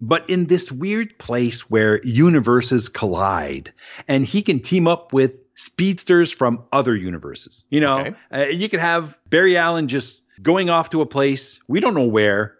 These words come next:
Speaker 1: and he ends up in this weird place where Quicksilver is there from the Marvel Universe, the Wizard from the ancient history <laughs> Marvel Universe. Maybe Wally West is there. Maybe Sonic the Hedgehog is there. And they're just playing poker,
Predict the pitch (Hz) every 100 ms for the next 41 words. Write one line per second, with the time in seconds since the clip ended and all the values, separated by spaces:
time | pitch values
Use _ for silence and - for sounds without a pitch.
0 | _ 123 120 - - - 156 - 170 151
1 | 156 160 - 123 117 - - - - -
2 | _ _ 202 302 254 190 180 170 151 139
3 | 131 - 147 - - 139 123 127 127 120
4 | 123 120 117 113 113 - - 113 110 113
5 | 113 117 117 110 117 113 127 117 123 135
6 | 123 139 135 _ _ - 123 117 127 131
7 | 143 139 - 147 - - 151 - 147 143
8 | 143 143 143 - - 151 135 139 135 139
9 | 131 135 131 131 - - 123 135 131 104
10 | 98 107 98 107 - 120 110 113 131 175
11 | 175 170 - 165 175 165 147 - 320 320
12 | 160 104 85 80 76 80 65 _ _ -
13 | 139 135 131 131 131 160 - - _ _
14 | - 139 160 - 151 151 170 170